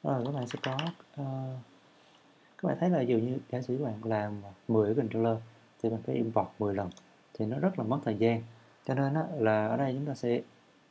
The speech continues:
tạo một cái file, và chúng ta tạo một cái file index. Đây, cái file index này á, ờ, chúng ta sẽ không file index làm gì?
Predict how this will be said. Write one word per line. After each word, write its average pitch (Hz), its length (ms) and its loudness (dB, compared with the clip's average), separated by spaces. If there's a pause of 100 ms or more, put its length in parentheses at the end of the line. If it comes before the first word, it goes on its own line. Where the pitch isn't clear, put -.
(140)
tạo 101 240 -4
một 104 120 -8
cái 131 120 -4 (100)
file, 117 240 -2 (720)
và 104 140 -6
chúng - 0 -
ta 117 80 -4 (100)
tạo 95 100 -8
một 92 60 -10 (160)
cái 123 80 -6
file - 40 -6
index. 113 400 -6 (1900)
Đây, 113 180 -2 (360)
cái 160 120 0
file 156 100 0
index 151 340 -2
này 117 200 2
á, 135 140 -2 (240)
ờ, 139 240 -6
chúng 151 120 -2
ta 143 100 -2
sẽ 135 160 -4 (160)
không 127 100 -8
file 127 160 2
index 143 180 -2
làm 107 180 -2
gì? 104 140 2